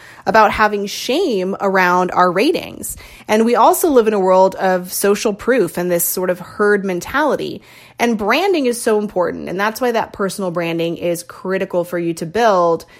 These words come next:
And brand really, <laughs> in today's day and age, kind of sort of comes down to three things. Some of the social media algorithms, how you're leveraging them to get more brand awareness, the perception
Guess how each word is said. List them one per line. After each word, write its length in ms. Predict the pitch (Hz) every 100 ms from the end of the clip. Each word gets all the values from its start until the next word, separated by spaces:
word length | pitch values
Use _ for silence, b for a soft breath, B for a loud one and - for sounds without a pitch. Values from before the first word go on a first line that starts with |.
| b b
And 180 | 226 226
brand 340 | 233 285 370
really, 540 | 311 285 269 247 220 _ -
<laughs> 120 | 214
in 280 | 226 - 214
today's 340 | 214 208 220 202
day 140 | 202
and 80 | 196
age, 320 | 226 214 -
kind 280 | - 247 415
of 100 | 339
sort 260 | - 247 247
of 100 | 233
comes 300 | 190 262 254
down 300 | 214 254 262
to 100 | 226
three 280 | 208 226
things. 440 | 226 262 226 - -
Some 260 | - - 180
of 80 | 233
the 80 | 269
social 340 | 254 254 285
media 320 | 269 269 294
algorithms, 720 | - 185 175 175 160 170 269 -
how 240 | - 190
you're 200 | 208 240
leveraging 460 | 202 175 180 185 175
them 180 | 160 175
to 120 | 185
get 280 | 180 170 190
more 280 | 180 175
brand 320 | 170 165 170 190
awareness, 580 | 170 165 170 233 285 - B B B
the 180 | 185 220
perception 1300 | 220 - 202 - - 269 415 - - 160 139 180 294